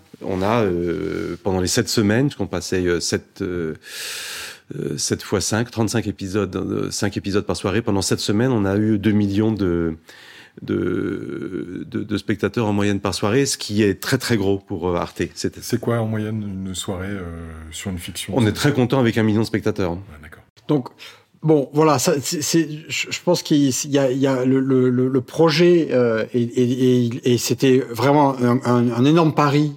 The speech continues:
Speaker 3: et un, un énorme courage éditorial d'Arte de, de se lancer là-dedans. Et, euh, et pour le coup, le, le, le, le, le, le bénéfice au sens, euh, c'est vraiment le, là pour le coup, et en tant qu'auteur et en tant que travaillant avec un diffuseur, c'est des, c'est des rencontres comme ça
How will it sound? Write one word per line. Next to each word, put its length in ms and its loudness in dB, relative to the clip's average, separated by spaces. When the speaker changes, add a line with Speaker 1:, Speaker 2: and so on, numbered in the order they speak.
Speaker 3:
et 140 -2
un, 240 -2
un 100 4
énorme 260 4
courage 540 2
éditorial 580 2
d'Arte 320 2
de, 140 4
de 140 0
se 140 0
lancer 300 4
là-dedans. 380 2
Et, 240 4
euh, 300 4
et 80 2
pour 180 0
le 100 6
coup, 260 2
le, 260 6
le, 160 2
le, 180 0
le, 240 2
le, 200 0
le 120 0
bénéfice 480 2
au 20 0
sens, 340 0
euh, 180 0
c'est 140 0
vraiment 240 4
le, 160 4
là 80 2
pour 120 0
le 120 4
coup, 280 -2
et 120 6
en 100 6
tant 140 4
qu'auteur 640 2
et 160 6
en 100 4
tant 200 2
que 320 2
travaillant 440 4
avec 180 2
un 40 2
diffuseur, 540 0
c'est 260 -2
des, 140 -4
c'est 140 -2
des 80 4
rencontres 720 2
comme 160 0
ça 280 -2